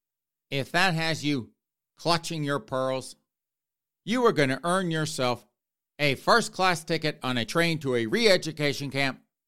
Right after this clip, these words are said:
to get your mind right. Speaking of the woke folk, though, down for the struggle. How is this from Red State? Breaking.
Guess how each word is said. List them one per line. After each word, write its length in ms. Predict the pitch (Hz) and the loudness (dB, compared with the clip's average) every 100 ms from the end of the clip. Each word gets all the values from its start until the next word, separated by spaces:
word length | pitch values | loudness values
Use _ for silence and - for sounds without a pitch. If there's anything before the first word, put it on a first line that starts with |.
| _ _ - | _ _ -8
to 100 | 151 | 0
get 280 | 147 - | 0 2
your 100 | 143 | -2
mind 400 | 131 123 117 107 | 0 -2 -2 -2
right. 340 | 107 135 95 - _ _ _ _ _ _ _ _ _ _ _ _ _ _ | 2 2 2 -6 _ _ _ _ _ _ _ _ _ _ _ _ _ _
Speaking 640 | - - - 277 233 247 175 | -16 -14 -6 -4 -2 0 0
of 120 | 123 | 2
the 100 | 127 | 2
woke 260 | 156 170 | 4 2
folk, 340 | - 127 120 - | 0 -4 -4 -4
though, 320 | 120 117 113 _ _ _ _ _ _ - | -2 -2 -6 _ _ _ _ _ _ -6
down 520 | 233 262 254 254 254 | 0 2 2 2 0
for 140 | 233 226 | 0 0
the 120 | 220 | 0
struggle. 580 | - - 156 160 147 - _ _ _ _ _ _ _ - | -2 -2 0 0 -4 -8 _ _ _ _ _ _ _ -2
How 260 | 214 240 226 | 2 4 4
is 140 | 165 | 2
this 400 | 170 185 165 - _ _ _ | 2 2 2 -8 _ _ _
from 320 | - 165 156 143 | 0 2 4 4
Red 220 | 139 107 | 2 0
State? 420 | - 113 87 - _ _ _ _ _ _ _ - | -2 -2 -2 -6 _ _ _ _ _ _ _ -2
Breaking. 560 | 175 214 214 120 90 | 2 2 2 -2 -2